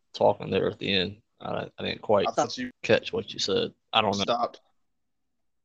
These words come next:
Speaker 2: Yeah, I
Speaker 1: Oh,
Speaker 2: thought you
Speaker 1: shit.
Speaker 2: got
Speaker 1: Nah, it might have been both of us. Oh, shit! Hold
Speaker 2: Interesting.
Speaker 1: on. Let me put my fucking note, do not disturb on real quick.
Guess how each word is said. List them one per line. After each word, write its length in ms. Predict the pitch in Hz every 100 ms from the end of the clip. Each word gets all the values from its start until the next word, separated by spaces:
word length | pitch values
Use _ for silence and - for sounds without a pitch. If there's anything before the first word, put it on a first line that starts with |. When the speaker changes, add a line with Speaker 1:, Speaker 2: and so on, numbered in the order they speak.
| _ _ _ _ _ _ _ _ _ _ _
Speaker 2:
Yeah, 80 | 117
I 40 | 117
Speaker 1:
Oh, 160 | 135
Speaker 2:
thought 40 | 123
you 0 |
Speaker 1:
shit. 420 | 104 - 139 117 -
Speaker 2:
got 80 |
Speaker 1:
Nah, 360 | 120 127 135 123
it 160 | 107 92
might 180 | 123 135
have 100 | 131
been 160 | 120
both 200 | 123 135 -
of 160 | 113 95
us. 160 | - - _ _ - - _ _ _ -
Oh, 340 | 139 147 151 -
shit! 520 | - - - 180 170 -
Hold 140 | 135 165
Speaker 2:
Interesting. 100 | 151
Speaker 1:
on. 60 | 131
Let 100 | 139
me 120 | 170 180 _
put 160 | - -
my 100 | 156 -
fucking 280 | 165 156
note, 280 | 147 151 147 - _ _ _ -
do 180 | 120 151
not 200 | 156 -
disturb 480 | 120 - 151 156 120
on 240 | 107 101
real 120 | 98
quick. 360 | 98 107 104 98